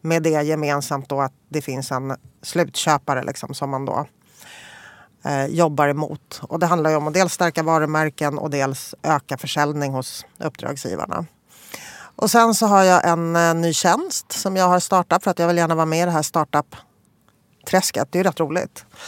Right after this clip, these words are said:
Som heter Treatia, som är en bokningstjänst för skönhetsbehandlingar. Fast, eh, inte att man bokar på salong då, utan att man får hem den som behandlar. Så det är som en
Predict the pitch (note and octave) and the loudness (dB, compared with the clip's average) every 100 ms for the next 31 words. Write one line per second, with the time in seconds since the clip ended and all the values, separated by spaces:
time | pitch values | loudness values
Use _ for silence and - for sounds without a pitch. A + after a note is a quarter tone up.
0 | - - - - _ - F3 F3 - - | -18 -18 -20 -20 _ -6 0 0 -2 -2
1 | A3 G#3+ - G#2+ F3 F3+ F3 E3 E3 F#3 | -2 -2 -4 -2 -2 0 0 0 -2 -4
2 | - E3 D#3+ - E3+ D#3+ - D#3 D#3 D#3 | -4 -4 -4 -2 -2 -2 -2 0 0 0
3 | F#3 E3 D#3+ - F3+ A3 F3 C#3 G2+ D#3+ | 2 2 0 0 0 2 0 -2 0 -2
4 | A3 E3 - - - D3 - F#3 D#3 D#3 | 0 -2 -2 -6 -4 -4 -2 -6 -2 -2
5 | - D#3+ D#3+ D3 D#3+ - D3+ E3 G3 A3 | 0 -2 -2 -4 -6 -6 -4 0 2 2
6 | D3 - A#2+ C3 C3+ C3 C3+ D3 C3+ C3 | -2 -2 -2 -2 -4 -4 -4 -4 -4 -4
7 | C#3 - _ _ - - D#3+ F#3+ G#3 E3+ | -8 -14 _ _ -8 -2 2 4 4 2
8 | C#3+ C3+ C3+ C3 C3+ C3 - C#3+ C3 C3 | -2 -4 -4 -6 -8 -10 -8 -2 -2 -2
9 | - - E3 - - - F3 F3 F#3 F3+ | -4 -4 -6 -10 -20 -6 -2 0 0 -2